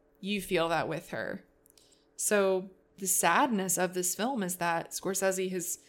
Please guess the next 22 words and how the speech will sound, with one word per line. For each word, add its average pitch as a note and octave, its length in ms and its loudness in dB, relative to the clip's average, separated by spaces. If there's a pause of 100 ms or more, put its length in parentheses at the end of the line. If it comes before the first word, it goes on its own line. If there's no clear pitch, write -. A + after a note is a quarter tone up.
(400)
changed G#3 880 -2
the F3+ 420 -4
perspective F3+ 720 0
to - 120 -6
be F3 560 -6
around F3 680 -4 (100)
this - 400 -2
love A#3+ 240 4
story, G#3 440 2
this F3+ 200 -6
marriage F3+ 640 -4
of E3 380 -4
Molly F3 500 -2
and C#3+ 160 -10
Ernest, G#3 580 -2 (480)
and F3+ 540 -6 (120)
in F3+ 580 -6 (240)
Hale's F#3+ 920 0 (380)
desire F#3 760 4
to F3 600 -6 (400)
basically A3+ 540 0
transfer G#3 1080 -4